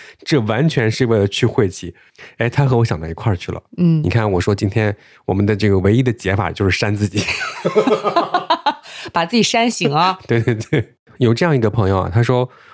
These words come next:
Speaker 1: ：“我和我的朋友们有一个无解的难题，
Speaker 2: 嗯。
Speaker 1: 就是四个好朋友只要一起去某一家餐厅吃饭，不出意外，这个餐厅将会在半年之内倒闭。”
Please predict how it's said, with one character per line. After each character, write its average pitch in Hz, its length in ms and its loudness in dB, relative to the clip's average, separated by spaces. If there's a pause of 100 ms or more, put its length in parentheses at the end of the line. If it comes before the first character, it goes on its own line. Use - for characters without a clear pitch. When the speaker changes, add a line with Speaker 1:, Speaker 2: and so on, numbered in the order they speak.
(200)
Speaker 1:
：“我 - 20 4
和 170 160 2
我 110 140 4
的 113 80 2
朋 117 200 -2
友 123 100 2
们 101 420 0
有 110 180 2
一 98 80 0
个 123 140 2
无 107 260 6
解 135 160 0
的 87 120 -2
难 90 240 0
题， - 400 -8
Speaker 2:
嗯。 202 200 4 (200)
Speaker 1:
就 202 100 0
是 190 80 4
四 208 220 -2
个 135 100 2
好 104 160 -2
朋 107 140 4
友 113 160 2
只 98 160 -2
要 95 140 2
一 151 140 2
起 90 380 -8 (160)
去 - 180 -2
某 92 240 0
一 85 40 -6
家 101 180 -2
餐 110 220 -2
厅 110 180 2
吃 107 180 0
饭， 98 260 -4 (340)
不 175 160 4
出 - 200 -2
意 151 140 4
外， 143 300 0 (200)
这 139 140 0
个 101 80 2
餐 120 220 0
厅 120 260 4
将 135 140 0
会 127 100 2
在 113 140 0
半 127 320 -2
年 104 180 4
之 151 160 2
内 143 160 4
倒 - 160 -2
闭。” 147 260 -2